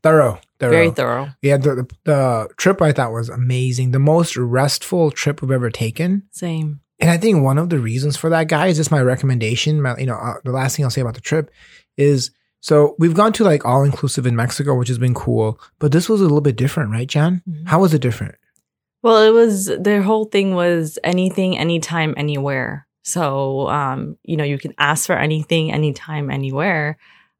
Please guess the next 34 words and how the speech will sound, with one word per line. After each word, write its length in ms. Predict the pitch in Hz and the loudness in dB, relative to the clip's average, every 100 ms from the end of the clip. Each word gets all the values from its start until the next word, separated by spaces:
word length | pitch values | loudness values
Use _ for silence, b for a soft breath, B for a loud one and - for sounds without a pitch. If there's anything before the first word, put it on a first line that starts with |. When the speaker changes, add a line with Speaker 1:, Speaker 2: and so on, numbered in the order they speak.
| 170 | -4
Speaker 2:
um, 240 | 160 156 | -2 0
which 180 | 165 165 | 0 0
made 240 | 175 180 | 0 0
things 240 | 185 180 156 | 0 0 2
very 380 | 160 156 160 156 | 2 4 2 0
easy. 880 | 151 151 156 156 185 196 202 202 - | -4 -4 -4 -2 -4 -2 -2 -4 -6
Um, 640 | 156 156 151 147 147 143 - _ - | -4 -2 -2 -2 -4 -6 -12 _ -6
and 120 | 165 156 | -2 2
we 80 | |
didn't 180 | 170 156 | 2 2
really 200 | 170 170 | 0 -2
have 220 | 147 156 - | -2 -4 -4
to, 100 | 156 | -6
like, 160 | 117 | -6
stick 440 | - - - 151 - | -8 -6 -4 -6 -6
to 160 | - | -6
a 40 | 156 | -2
strict 400 | - - 147 - | -4 -4 -6 -6
schedule 600 | - 127 139 180 185 208 | -6 -8 -4 0 2 2
like 160 | 175 170 | 0 0
we've 160 | 147 | -2
had 260 | - 127 139 | -2 -6 -4
to 120 | 160 | -6
in 100 | 151 | -6
the 60 | 120 | -6
past, 360 | - 135 143 | -8 -6 -4
I 60 | 147 | -6
think, 180 | 160 156 | -8 -10
at 80 | |
different 300 | 143 - 127 | -10 -8 -8
places 320 | 156 139 180 - | -8 -8 -8 -10
that 100 | 190 | -8
we've 180 | 202 | -8
gone. 380 | - 214 220 240 | -2 -2 -2 -4